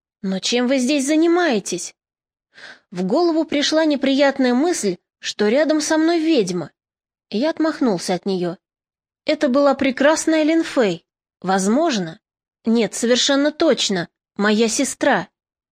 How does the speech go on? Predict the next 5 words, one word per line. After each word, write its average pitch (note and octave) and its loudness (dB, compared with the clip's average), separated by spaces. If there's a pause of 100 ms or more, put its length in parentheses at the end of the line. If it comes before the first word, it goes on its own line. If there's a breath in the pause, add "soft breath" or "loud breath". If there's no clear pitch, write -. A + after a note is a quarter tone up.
(1040 loud breath)
«Я C4+ 0
пытаюсь D#4+ 0
создать C#4 2
эликсир D4 0
бессмертия», — B3+ 0